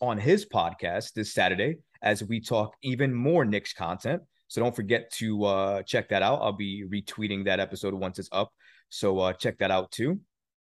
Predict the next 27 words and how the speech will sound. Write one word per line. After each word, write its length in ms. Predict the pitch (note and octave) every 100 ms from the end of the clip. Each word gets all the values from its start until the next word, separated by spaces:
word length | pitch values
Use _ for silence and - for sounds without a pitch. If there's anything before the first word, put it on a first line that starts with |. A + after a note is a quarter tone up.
| - - -
And 100 | A2+
I 80 | A#2+
just 140 | B2+
wanna 160 | C3+ A#2+
mention 340 | C3 C#3 B2+
again 520 | A#2 A#2+ D3 G#2 A2 -
that 140 | G#2
don't 220 | F#2 C3+ -
forget, 520 | B2+ B2 D3+ C#3 -
the 100 | B2
Knicks 280 | D3 D#3 -
Recap 500 | C3+ F#3 B2+ A2+ C3+
is 200 | A#2+ A2
now 180 | B2+ C3
part 380 | - - D3 -
of 380 | D#3+ D3+ A#2+ C3 _ _ _ _
the 320 | A2 B2+ D#3+
Knicks 460 | C3 D3 F3 - - -
Spaces 680 | - - F3 F3 C3+ B2 -
on 240 | C3 C#3
Twitter, 360 | - D#3+ A2 F#2+
one 140 | C#3
of 100 | B2+
the 120 | B2
largest 760 | A2+ A2 A#2+ D3+ D3 D3+ - B2
growing 580 | A#2 B2+ B2+ C3 A2+ A#2
Knicks 380 | B2 - -